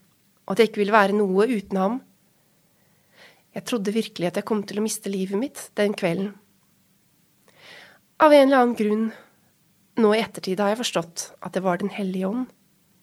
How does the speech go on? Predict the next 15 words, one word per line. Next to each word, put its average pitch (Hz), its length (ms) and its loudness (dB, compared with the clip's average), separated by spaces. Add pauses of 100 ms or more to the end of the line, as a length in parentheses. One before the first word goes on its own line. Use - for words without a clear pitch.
(260)
kom 196 200 0
jeg 190 100 0
til 214 120 -4
å 214 40 -8
huske - 320 -4
på 196 140 -2
pastorens 208 680 -4
ord 226 300 -8 (480)
om 185 80 2
at 190 160 -6
Gud 240 340 -6
er 196 240 -2
vår 190 240 -4
tilflukt, 202 640 -10 (320)
styrke - 600 -8